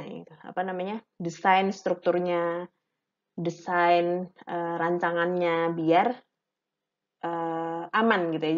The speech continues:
Jadi tujuannya adalah kita bisa membuat sistem yang aman. Lalu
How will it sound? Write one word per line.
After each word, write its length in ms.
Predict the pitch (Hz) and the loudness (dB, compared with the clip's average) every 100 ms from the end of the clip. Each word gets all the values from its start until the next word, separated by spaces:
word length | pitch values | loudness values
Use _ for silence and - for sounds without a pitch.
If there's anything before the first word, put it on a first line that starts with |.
| 185 | 2
Jadi 60 | 240 226 | 2 0
tujuannya 400 | 185 185 185 247 | 2 2 4 4
adalah 320 | 180 175 254 | 4 4 2
kita 160 | 208 214 | -2 -4
bisa 320 | 220 190 202 | -2 0 -2
membuat 320 | 202 180 196 | -2 -2 -4
sistem 320 | 196 202 202 185 | -4 -8 -6 -6
yang 140 | 190 214 _ _ _ _ | -6 -10 _ _ _ _
aman. 480 | - 165 156 143 165 _ _ _ _ _ _ _ _ _ _ _ _ - | -10 -8 -10 -10 -16 _ _ _ _ _ _ _ _ _ _ _ _ 4
Lalu 200 | 196 285 | 6 8